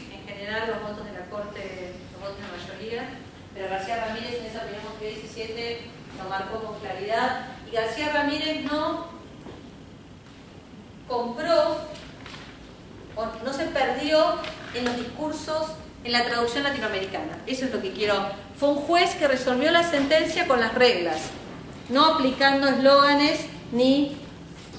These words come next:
frases, ni discursos de lo que se decía en América Latina que eran los derechos de los niños. Y a mí me parece que eso fue muy útil para la posterior evolución de la jurisprudencia del sistema interamericano. No está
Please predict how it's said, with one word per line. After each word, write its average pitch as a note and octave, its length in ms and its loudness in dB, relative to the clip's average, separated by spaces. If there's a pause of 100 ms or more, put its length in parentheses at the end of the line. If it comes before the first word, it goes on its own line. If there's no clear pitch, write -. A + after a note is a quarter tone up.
(200)
frases, C#4 500 6
ni C4 80 4
discursos C#4 600 0
de B3 80 4
lo A#3 120 2
que A#3 100 -4
se A3+ 160 0
decía C#4+ 340 2
en C#4+ 60 4
América B3 400 0
Latina B3+ 400 0
que B3 80 -4
eran A#3 160 -2
los A3 80 0
derechos A3 340 -2
de G3+ 80 -2
los F#3+ 120 -2
niños. D3 340 -8 (1040)
Y G#3 40 0
a G3+ 100 2
mí A#3 120 0
me C4 100 4
parece A#3+ 380 0
que C4 200 2
eso C#4+ 200 2
fue C#4 160 6
muy C4+ 200 4
útil D#4+ 280 2
para A#3+ 180 2
la A3 160 6
posterior A#3+ 380 6
evolución C4 580 4
de C4+ 80 4
la B3 80 4
jurisprudencia A3+ 480 -4
del A3 60 -4
sistema G3+ 240 -6
interamericano. F3 580 -6 (520)
No C4 80 2
está E4+ 600 6